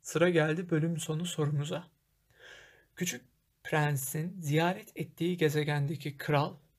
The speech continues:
gezegende ne olduğundan şüpheleniyordu.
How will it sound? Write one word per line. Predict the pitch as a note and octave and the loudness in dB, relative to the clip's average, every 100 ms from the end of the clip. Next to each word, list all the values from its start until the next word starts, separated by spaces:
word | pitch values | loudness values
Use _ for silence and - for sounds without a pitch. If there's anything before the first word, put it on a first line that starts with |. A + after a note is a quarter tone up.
| _ _ _ _ _ _ _ _ _ _ _ _ | _ _ _ _ _ _ _ _ _ _ _ _
gezegende | D#3+ D3+ F3 F#3 G3 G3 G#3+ F#3+ | 2 4 4 2 -2 -4 -6 -4
ne | G#3+ | -4
olduğundan | A3 G3 E3 D#3 D#3+ D#3+ F3+ | 0 2 2 0 0 0 -2
şüpheleniyordu. | F3 - D3 C#3+ C#3 C3+ C3+ C#3+ - D#3+ - | -2 -6 -2 0 2 2 0 -2 -6 -12 -16